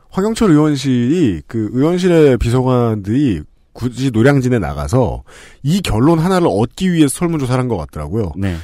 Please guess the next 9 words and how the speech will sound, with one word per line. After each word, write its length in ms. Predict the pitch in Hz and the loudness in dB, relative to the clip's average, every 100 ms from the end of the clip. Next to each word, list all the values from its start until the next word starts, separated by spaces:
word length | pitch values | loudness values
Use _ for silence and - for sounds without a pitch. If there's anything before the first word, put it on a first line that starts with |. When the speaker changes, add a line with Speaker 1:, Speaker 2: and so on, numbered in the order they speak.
| - | -10
Speaker 1:
"시험이 460 | - - 277 269 | -4 4 4 6
너무 220 | 240 214 196 | 2 2 0
이상해요." 840 | 147 185 226 214 165 190 107 - - _ _ | 2 2 4 4 6 4 2 -4 -18 _ _
Speaker 2:
음, 160 | 101 82 | -10 -10
맞아요. 160 | 90 90 | -8 -4
Speaker 1:
"라는 340 | 135 160 185 180 | 0 2 2 2
게 220 | 208 254 - - | 2 2 -4 -6
노량진의 960 | 127 139 175 165 165 165 156 139 123 92 | 0 0 0 -2 -2 0 0 -2 -4 0
여론이구나." 680 | 143 214 240 151 104 87 | 2 2 2 -2 -2 -8